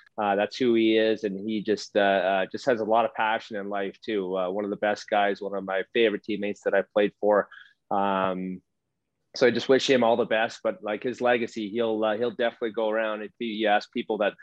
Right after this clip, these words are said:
have watched him play and, and obviously some other, uh, high-end Philadelphia Flyers, uh,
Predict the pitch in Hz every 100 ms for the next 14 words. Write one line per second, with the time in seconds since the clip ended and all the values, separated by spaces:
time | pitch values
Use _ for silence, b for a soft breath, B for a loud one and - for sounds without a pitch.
0 | B _ 101 107 110 - 117 98 - 110
1 | 113 104 - b b - 107 104 101 113
2 | - 107 110 107 104 104 104 101 95 117
3 | 113 107 98 110 110 107 107 98 - 117
4 | 117 104 101 104 98